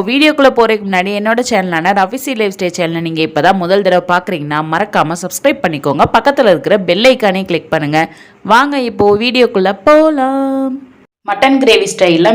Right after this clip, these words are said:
மீல் மேக்கர், அதுக்கப்புறம் பொட்டேட்டோ வச்சு ஒரு செமி கிரேவி ரெசிபி தான் பார்க்க போறோம். So, இதுக்கு மீல்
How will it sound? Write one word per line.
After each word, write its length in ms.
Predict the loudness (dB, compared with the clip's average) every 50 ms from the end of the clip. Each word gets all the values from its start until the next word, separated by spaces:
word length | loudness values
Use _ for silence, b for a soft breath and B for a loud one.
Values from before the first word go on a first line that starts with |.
| 2 2
மீல் 200 | 2 2 2 2 2
மேக்கர், 280 | 0 0 2 4 4 4
அதுக்கப்புறம் 420 | 4 4 2 0 2 4 4 4 4 4
பொட்டேட்டோ 320 | 2 2 2 2 4 4 4
வச்சு 180 | 4 2 0 0 0
ஒரு 80 | 0 0 0 0
செமி 200 | 0 0 0 -2 -2 0
கிரேவி 240 | 2 2 2 2 2 0
ரெசிபி 320 | -2 -2 -4 -4 -2 -2 -2
தான் 120 | -2 0 0 -2
பார்க்க 240 | -2 -2 -2 -2 0
போறோம். 220 | 2 2 2 0 B B B B B B B -4
So, 80 | 0 2 4 4
இதுக்கு 220 | 2 2 0 -2 -2 0
மீல் 180 | 0 0 0